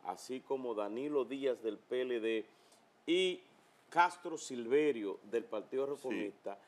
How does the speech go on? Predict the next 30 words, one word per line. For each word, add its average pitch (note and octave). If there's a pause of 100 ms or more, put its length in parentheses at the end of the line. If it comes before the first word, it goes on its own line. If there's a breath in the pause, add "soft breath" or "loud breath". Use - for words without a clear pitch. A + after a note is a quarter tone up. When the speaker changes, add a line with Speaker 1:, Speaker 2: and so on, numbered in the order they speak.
(340 soft breath)
Speaker 1:
cuando D3+
hablan G#3 (180)
de D#3
que D3
se D3+
haga G3
una F#3+
prórroga E3+
para C#3+
que C3+
la B2+
gente D#3+
saque D#3+
su C3+
cédula G#2
y G#2
que A2
no, B2+
y C3
que B2+
se A#2
permita C#3+
eso, A2 (380 soft breath)
ellos F#3
están G3+
partiendo F3+
del E3+
hecho C#3+
de C3+
que C#3